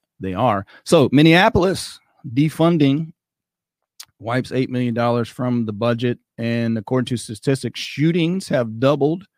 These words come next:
Carjackings are up three hundred thirty-one percent.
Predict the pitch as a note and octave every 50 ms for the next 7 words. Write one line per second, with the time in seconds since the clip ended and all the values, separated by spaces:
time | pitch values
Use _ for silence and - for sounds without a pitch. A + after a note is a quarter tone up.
0 | _ _ _ _ _ _ _ _ _ - - D3 D3 D3+ C3 C3+ C3+ C3+ C3+ -
1 | - D#3+ E3 C#3+ B2+ B2 B2 C3 C3+ - - C#3+ C#3+ C#3 C3 A2+ D3 C#3 C3 C3
2 | C3 B2 - G#2 - - - E3 G#3 D#4 - _ -